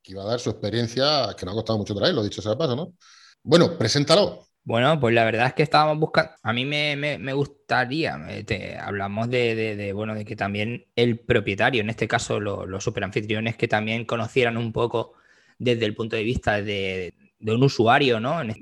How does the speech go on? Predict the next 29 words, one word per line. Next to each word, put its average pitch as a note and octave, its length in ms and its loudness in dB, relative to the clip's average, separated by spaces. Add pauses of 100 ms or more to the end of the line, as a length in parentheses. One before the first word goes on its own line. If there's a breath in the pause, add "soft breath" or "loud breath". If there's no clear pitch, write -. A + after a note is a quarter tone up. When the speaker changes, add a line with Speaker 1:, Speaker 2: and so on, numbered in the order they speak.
(140)
Speaker 2:
buscar G2 300 -2
a F#2+ 60 2
alguien, A2+ 260 0
¿no? C3 140 -4
De B2+ 100 -6
que A#2 140 -6
tuviera G#2 280 -4
Speaker 1:
Sí. G#2+ 40 -4
Speaker 2:
esa A2+ 80 -2
experiencia A#2 600 -2 (280 soft breath)
para, A2+ 420 2
a A#2+ 160 2
través A#2+ 460 2
de A#2 140 0
su A2 160 -4
experiencia A2 840 -4
y G2+ 80 -10
de, F#2 420 -8
y F#2+ 100 -14
de F#2+ 100 -8
que F#2 80 -12
nos F2+ 80 -18
explicara G#2 340 -8
un A2 140 -6
poco, B2 380 0 (340 soft breath)
podernos A#2+ 320 4
nosotros C3 360 -2
también B2 300 0
hacer B2 440 2